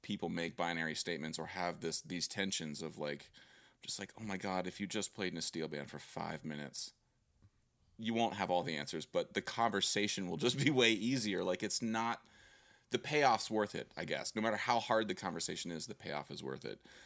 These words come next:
Um, and I'm really, I don't know. I just, like, these times right now, when you were asking sort of, like, we were talking about what we're gonna talk about, I,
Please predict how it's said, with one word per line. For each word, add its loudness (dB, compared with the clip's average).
Um, -2
and -2
I'm 0
really, 2
I 2
don't 2
know. -2
I 2
just, 0
like, 0
these 2
times 0
right 0
now, 0
when -2
you 2
were 6
asking 0
sort -2
of, -4
like, -4
we 0
were 0
talking -2
about -2
what 0
we're -4
gonna -4
talk -6
about, -4
I, -10